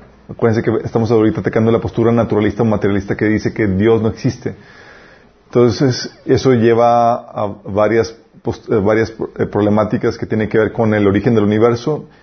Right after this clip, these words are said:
el origen de la vida y el origen de las especies.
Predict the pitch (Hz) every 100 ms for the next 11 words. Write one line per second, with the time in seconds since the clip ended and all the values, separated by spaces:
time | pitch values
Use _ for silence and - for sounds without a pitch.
0 | - - 113 107 110 107 101 107 117 135
1 | 131 107 104 101 113 104 98 - 123 117
2 | 131 -